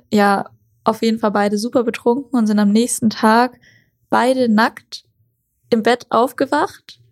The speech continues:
Also es lief dann nicht, sondern wir waren einfach unabhängig voneinander, haben wir uns irgendwie halt nackt ins Bett gelegt und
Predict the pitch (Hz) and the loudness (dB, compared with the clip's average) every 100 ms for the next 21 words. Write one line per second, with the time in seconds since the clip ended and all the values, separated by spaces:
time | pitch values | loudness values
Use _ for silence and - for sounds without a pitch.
0 | _ 226 208 208 240 311 - 226 254 - | _ -4 -2 -4 -4 -2 0 0 -2 -2
1 | 220 214 208 214 214 220 220 220 - - | 0 0 2 2 2 0 0 -2 -6 -16
2 | - - - 269 277 269 262 - 220 220 | -18 -8 0 2 2 -2 -2 -2 0 2
3 | 220 254 254 247 214 220 208 208 240 233 | 0 2 0 0 0 0 0 2 2 2
4 | 220 226 233 208 208 226 330 240 214 240 | 0 2 2 2 0 0 0 -2 -2 -2
5 | - - 277 302 320 - - - - - | 0 -2 0 0 -2 -14 -20 -20 -20 -20
6 | _ - 233 240 247 247 - | _ 4 4 4 -6 -12 -18